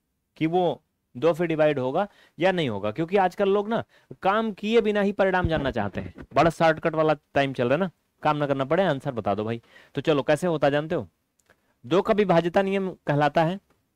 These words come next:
कि कोई भी संख्या जिसका लास्ट का डिजिट यानी अंतिम अंक क्या हो, दो, चार,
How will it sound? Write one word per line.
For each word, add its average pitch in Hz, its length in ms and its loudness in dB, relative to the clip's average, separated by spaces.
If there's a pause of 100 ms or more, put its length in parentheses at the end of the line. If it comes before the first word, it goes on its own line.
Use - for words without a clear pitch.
(220)
कि 185 120 0
कोई 214 280 6
भी 226 120 2
संख्या 170 400 -2 (500)
जिसका 180 280 4
लास्ट 190 340 4
का 175 140 4
डिजिट 147 360 -2 (240)
यानी 180 300 2
अंतिम 180 540 0
अंक 139 200 -4 (480)
क्या 185 120 4
हो, 190 260 2 (200)
दो, 156 320 0
चार, 180 420 4